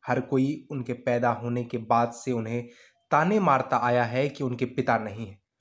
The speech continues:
इस अपमान को सहते सहते परेशान हो चुकी उनकी माँ एक दिन आत्महत्या करने के लिए जैसे ही अपने कदम आगे बढ़ाती है, उसके बच्चे उसे यह कहकर रोक लेते हैं कि उनके पिता आ गए हैं।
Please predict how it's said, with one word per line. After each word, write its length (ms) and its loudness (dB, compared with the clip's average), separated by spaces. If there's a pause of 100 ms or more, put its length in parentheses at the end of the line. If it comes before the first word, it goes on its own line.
(420)
इस 180 -8
अपमान 440 2
को 140 -4
सहते 400 -2
सहते 360 -2
परेशान 580 2
हो 140 -2
चुकी 280 -2
उनकी 280 -2
माँ 360 4 (360)
एक 140 -2
दिन 120 4 (100)
आत्महत्या 640 2
करने 340 2
के 120 -2
लिए 240 2
जैसे 420 2
ही 200 6
अपने 340 -2
कदम 240 2
आगे 200 0
बढ़ाती 440 -2
है, 260 0 (300)
उसके 260 -2
बच्चे 500 0
उसे 240 -4
यह 200 2
कहकर 440 2
रोक 260 2
लेते 300 0
हैं 280 4 (260)
कि 60 -8
उनके 260 0
पिता 260 0
आ 360 2
गए 200 0
हैं। 260 -10